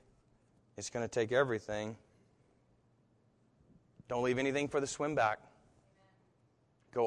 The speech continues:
all the way. Give Him everything you've got, because He'll take everything you've got and give you more than you ever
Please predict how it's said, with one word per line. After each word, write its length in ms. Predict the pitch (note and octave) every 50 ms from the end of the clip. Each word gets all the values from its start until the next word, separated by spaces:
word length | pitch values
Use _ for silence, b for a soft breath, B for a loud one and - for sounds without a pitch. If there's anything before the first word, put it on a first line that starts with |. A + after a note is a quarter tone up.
| - -
all 340 | A2+ B2 B2+ C3+ C3+ C#3
the 140 | C3 C3+ C#3+
way. 500 | C3+ B2 B2+ A#2+ A2 G#2 F#2+ F#2 F#2 F2+ - _ _ _ _ _ _ _ _ _ _ _ _ _ _ _ _ _ _ _ _ _ _ _ _ _ _ _ _ _ _ -
Give 240 | B2+ D3 D3+ C#3+ -
Him 240 | - D#3 D3 C#3 B2+ - - -
everything 840 | B2 C3+ D3 D3+ C3+ - D#3+ E3 D#3+ D#3 - - D#3+ D3+ D3+ D3+ D3 C#3+
you've 220 | D#3+ D#3+ C#3+ -
got, 320 | - G#2+ G2 F#2+ F#2+ - - - - _ _ _ _ _ _ _ _ _ _ _ _ _ _ _ _ _ _ _ _ _ _ _ _ _ _ _ _ _ _ _ _ _ _ _ _ _
because 320 | A#2+ A2+ - B2+ A2+ G#2 -
He'll 160 | - A#2 G#2+
take 320 | - - C3+ B2+ A2+ -
everything 680 | A#2 A2+ A#2+ B2 A#2+ A2+ B2 B2+ B2 A#2+ - B2+ B2 B2
you've 220 | B2 B2+ B2+ A#2 A2+
got 360 | - G#2 G2 F#2+ F#2 F2+ - - _ _ _ _ _ _ _ _ _ _ _ -
and 140 | A#2 A#2 A2
give 160 | A#2+ A#2+ A2
you 100 | A2+ A2
more 300 | G#2+ G#2+ A2 A#2 A#2+ A#2+
than 160 | A2+ A2+ A2
you 120 | G#2+ G#2 G#2+ -
ever 480 | A2 A#2 A#2 A2+ A2 B2+ B2 A#2+ B2